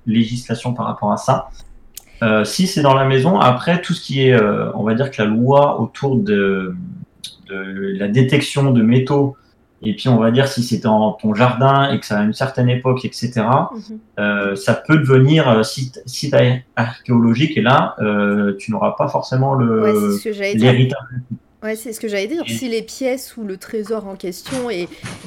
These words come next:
Speaker 2: est, est, est d'une valeur archéologique, euh, je pense
Speaker 1: Mm.
Speaker 2: que le, le gouvernement et l'État peuvent faire quelque chose et,
Speaker 1: C'est ça.
Speaker 2: et t'empêcher d'avoir de la, de la caillasse dessus, si je puis dire.
Speaker 1: C'est ça. Après, si t'es le cent pour cent propriétaire de la maison, que tu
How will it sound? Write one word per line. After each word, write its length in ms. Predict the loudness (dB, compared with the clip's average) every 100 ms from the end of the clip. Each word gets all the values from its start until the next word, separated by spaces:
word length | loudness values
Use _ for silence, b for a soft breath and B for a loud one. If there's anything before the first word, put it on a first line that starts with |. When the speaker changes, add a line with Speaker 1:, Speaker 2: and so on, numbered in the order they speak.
| -8
Speaker 2:
est, 640 | -6 -4 -4 -4 -4 -6
est, 840 | -8 -10 -10 -10 -10 -10 -10 -10 -12 -14 -18 -20 -20 -20 -20 -20 -16
est 240 | -12 -12 -12
d'une 220 | -12 -10
valeur 340 | -6 -4 -4 -6
archéologique, 880 | -10 -8 -6 -4 -6 -6 -10 -10 -12
euh, 220 | -10 -12
je 140 | -14
pense 240 | -14 -10 2
Speaker 1:
Mm. 60 |
Speaker 2:
que 140 | 4 4
le, 340 | -2 -8 -8
le 160 | -10 -12
gouvernement 640 | -14 -12 -10 -10 -12 -12
et 120 | -10
l'État 300 | -10 -12 -12
peuvent 240 | -14 -14 -16
faire 240 | -16 -16
quelque 380 | -14 -16 -14 -16
chose 420 | -12 -12 -12 -12
et, 120 | -12
Speaker 1:
C'est 200 | -10 -10
ça. 140 | -10 -12 b b
Speaker 2:
et 80 | -18
t'empêcher 520 | -14 -14 -12 -14 -14
d'avoir 320 | -12 -12 -12 -12
de 100 | -14
la, 220 | -16 -18 -20 -20
de 100 | -16
la 100 | -16
caillasse 420 | -12 -12 -10 -10
dessus, 360 | -10 -16 -16 -20
si 220 | -20 -20
je 80 | -20 _
puis 100 | -20
dire. 60 | -10
Speaker 1:
C'est 140 | -4
ça. 140 | 0 2
Après, 280 | 4 4 2
si 300 | 2 0 0
t'es 120 | 2 4
le 280 | 6 6
cent 200 | 6 4
pour 180 | 0 0
cent 120 | 0
propriétaire 580 | 0 -2 0 0 2 0
de 80 | 4
la 100 | 4
maison, 260 | 6 4 2
que 100 |
tu 100 | 0